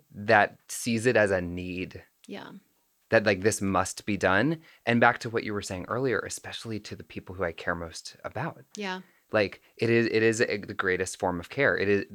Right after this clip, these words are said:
Speaker 1: like, I love you so much that I have to talk to you about this.
Speaker 2: Yeah.
Speaker 1: Now, this doesn't, this doesn't make it any easier.
Speaker 2: Yeah.
Speaker 1: Um,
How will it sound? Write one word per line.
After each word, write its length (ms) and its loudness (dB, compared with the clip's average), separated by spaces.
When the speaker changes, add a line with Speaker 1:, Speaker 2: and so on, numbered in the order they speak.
Speaker 1:
like, 180 -2
I 160 2
love 360 2
you 200 -4
so 260 -4
much 520 -4
that 100 -2
I 80 -4
have 460 -6
to 80 -4
talk 320 -12
to 100 -8
you 100 -2
about 240 -4
this. 240 -4
Speaker 2:
Yeah. 60 -12
Speaker 1:
Now, 80 6
this 160 2
doesn't, 400 4
this 140 2
doesn't 260 4
make 160 4
it 220 0
any 200 2
easier. 800 -4
Speaker 2:
Yeah. 300 -2
Speaker 1:
Um, 680 4